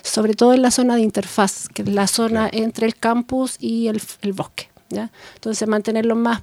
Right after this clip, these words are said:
Speaker 1: despejadas posible esa zona nos permite evitar que si un, se produce un incendio, minimizar el riesgo de que te afecte a las personas y a las instalaciones universitarias,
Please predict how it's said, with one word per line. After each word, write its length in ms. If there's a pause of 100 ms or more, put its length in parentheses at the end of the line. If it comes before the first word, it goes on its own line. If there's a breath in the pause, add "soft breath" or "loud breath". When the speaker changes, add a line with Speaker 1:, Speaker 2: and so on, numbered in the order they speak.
(120)
Speaker 1:
despejadas 520
posible 420
esa 160
zona 320
nos 140
permite 680
evitar 340
que 140
si 160
un, 300
se 240
produce 300
un 60
incendio, 480
minimizar 400
el 100
riesgo 260
de 120
que 120
te 100
afecte 500
a 80
las 280
personas 440
y 60
a 60
las 120
instalaciones 540
universitarias, 720